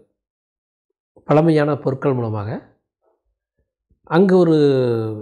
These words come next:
நாகரீகம், கற்கால தமிழர்கள், கற்கால மனிதர்கள் பதினைந்து லட்சம் வருடங்களுக்கு முன்னால வாழ்ந்திருக்காங்கங்கிற எவிடன்ஸ் இருக்கு.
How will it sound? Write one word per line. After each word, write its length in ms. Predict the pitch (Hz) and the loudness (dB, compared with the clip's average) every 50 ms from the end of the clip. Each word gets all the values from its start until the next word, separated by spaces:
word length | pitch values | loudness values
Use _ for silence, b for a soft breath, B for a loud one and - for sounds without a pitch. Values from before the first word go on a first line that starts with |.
| 110 - _ _ - | -16 -20 _ _ -10
நாகரீகம், 680 | 131 139 151 175 196 185 175 139 123 104 104 120 185 277 - _ _ _ _ _ _ _ _ _ _ _ _ _ - | -6 -4 -4 -2 -2 0 0 0 -2 -2 -4 -8 -10 -12 -14 _ _ _ _ _ _ _ _ _ _ _ _ _ -2
கற்கால 340 | 151 143 147 - 170 170 | -2 -2 0 2 2 2
தமிழர்கள், 480 | 156 - 139 127 123 120 107 104 117 165 - - _ _ _ _ - | 2 2 0 -2 0 -2 -2 -4 -6 -8 -10 -14 _ _ _ _ -6
கற்கால 380 | - 160 - - - 180 170 151 127 107 104 - - - _ _ _ _ | -4 -4 -2 0 0 2 2 2 2 -2 -4 -10 -16 -20 _ _ _ _
மனிதர்கள் 520 | - 135 139 156 147 127 107 101 110 156 226 - _ _ _ _ _ _ _ _ _ _ _ _ _ _ - | -4 -2 0 0 0 -2 -4 -6 -8 -12 -12 -14 _ _ _ _ _ _ _ _ _ _ _ _ _ _ 0
பதினைந்து 680 | 160 160 170 180 254 254 262 262 262 247 240 208 208 | 0 2 2 4 4 4 6 4 4 4 4 4 4
லட்சம் 400 | 175 175 170 175 - 247 226 190 | 4 4 2 0 0 -2 -2 0
வருடங்களுக்கு 560 | 151 151 156 170 185 185 175 175 170 170 - 147 | 0 0 2 2 2 2 2 2 0 0 -2 -4
முன்னால 340 | 135 139 147 151 156 185 175 | -6 -4 -2 -2 -2 0 0
வாழ்ந்திருக்காங்கங்கிற 760 | 143 135 139 139 139 131 - 135 120 117 120 127 156 202 | 0 0 -2 -2 -4 -6 -4 -6 -6 -6 -6 -8 -6 -6
எவிடன்ஸ் 360 | 185 139 127 131 131 120 - 151 | -6 -4 -4 -4 -6 -6 -8 -12
இருக்கு. 200 | 117 - - | -14 -16 -18